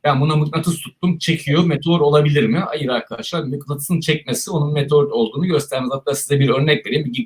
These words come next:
Gidin kumluk bir alana gidin veya toprak, kumun bol olduğu topraklı bir alana gidin.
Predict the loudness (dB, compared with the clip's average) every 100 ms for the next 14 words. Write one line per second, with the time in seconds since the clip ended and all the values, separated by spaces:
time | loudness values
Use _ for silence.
0 | -4 0 0 2 2 2 2 2 4 4
1 | 2 2 2 2 -2 -2 -2 -4 _ _
2 | _ _ _ _ _ _ _ 2 4 6
3 | 6 6 6 6 4 4 2 2 0 2
4 | 2 4 6 4 4 2 0